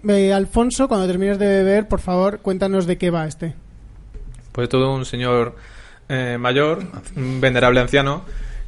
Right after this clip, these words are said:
Speaker 2: que se va al parque a echar una partida de ajedrez. ¿Y qué pasa? Que el parque está muy vacío y esas bonitas mesas de ajedrez que vemos siempre en los parques americanos, pues ahí no hay nadie. Está él solo, entonces se prepara para echar una partida y como no tiene a nadie con quien jugar,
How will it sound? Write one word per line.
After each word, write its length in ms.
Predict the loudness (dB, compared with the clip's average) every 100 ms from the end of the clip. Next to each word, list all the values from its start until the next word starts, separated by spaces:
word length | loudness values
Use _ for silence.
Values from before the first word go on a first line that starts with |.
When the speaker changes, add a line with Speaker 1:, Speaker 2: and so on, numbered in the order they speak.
| -8
Speaker 2:
que 60 | -4
se 80 | 0
va 80 |
al 80 | 2
parque 320 | 2 0 2
a 300 | 2 2 0
echar 160 | 0 -2
una 160 | -2 -2
partida 340 | -2 2 2
de 220 | 2 0
ajedrez. 560 | 0 0 2 2 2 -4 -8 -12 -18 -18 -16 -16 -16 -16 -6
¿Y 160 | -4 -2
qué 120 | 0
pasa? 220 | -2 0
Que 80 | -2
el 60 | 0
parque 200 | 0 0
está 160 | -2
muy 80 | 0
vacío 360 | -2 0 0 0
y 60 | -2
esas 360 | -4 -4 -8 -16
bonitas 500 | -12 -6 -4 0 0
mesas 220 | 0 -2 -2
de 40 |
ajedrez 260 | 0 -4 -2
que 80 |
vemos 140 | -4 -4
siempre 200 | -4 -4
en 60 | -4
los 80 |
parques 240 | -2 0 0
americanos, 420 | 0 0 -2 -4 -6
pues 140 | -4
ahí 60 | -2
no 100 | -2
hay 40 |
nadie. 240 | -4 -4 -8 -14
Está 160 | 0
él 80 | 0
solo, 400 | 2 2 2 -2 -12 -20 -20 -20
entonces 220 | -4 -2
se 80 | 0
prepara 320 | -2 2 2
para 140 | 2 0
echar 120 | -2
una 120 | 2
partida 540 | 0 2 2 0 -2 -18 -20 -20 -20 -12 -2
y 120 | 0
como 160 | 2
no 40 | 2
tiene 140 | 4
a 40 | 4
nadie 160 | 4
con 100 | 2
quien 120 | -4
jugar, 340 | 2 4 2